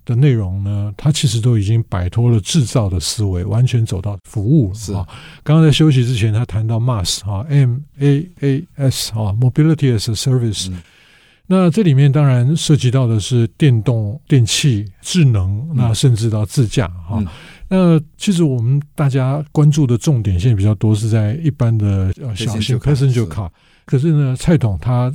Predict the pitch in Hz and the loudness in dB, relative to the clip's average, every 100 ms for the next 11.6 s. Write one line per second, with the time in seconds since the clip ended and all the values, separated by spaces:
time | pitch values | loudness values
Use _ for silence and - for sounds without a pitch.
0 | 139 196 156 - 113 107 92 92 98 123 | -4 -2 -2 -2 -2 0 0 0 0 0
1 | 107 120 104 117 123 113 107 92 123 127 | 0 0 2 2 2 0 -2 0 0 2
2 | 120 120 101 - 107 107 123 - 143 185 | 2 2 0 -2 -2 0 0 2 0 0
3 | 208 147 - 143 110 107 107 131 135 - | 0 0 0 -2 -2 0 0 0 0 -2
4 | 107 - 123 101 110 104 95 131 95 95 | -4 0 0 0 0 0 -2 -4 -4 -4
5 | 110 110 98 117 98 117 98 92 120 131 | -2 -2 -2 -4 -2 -6 -6 -4 2 2
6 | 110 _ _ _ - - 165 135 135 160 | 0 _ _ _ -8 0 2 4 2 2
7 | 160 160 120 107 - 110 110 127 101 _ | 2 2 2 -2 -4 -6 -2 -2 -4 _
8 | _ - 170 151 147 123 127 127 120 113 | _ -4 0 2 0 -2 -2 0 0 -2
9 | 117 123 104 101 131 - 139 120 110 120 | -2 -2 -2 -2 -2 2 0 0 -2 -2
10 | 107 - 160 - 175 - 101 90 - 98 | -4 -4 -4 0 -2 -2 -6 -6 -4 -2
11 | 107 139 127 123 117 120 | -2 0 0 0 0 -4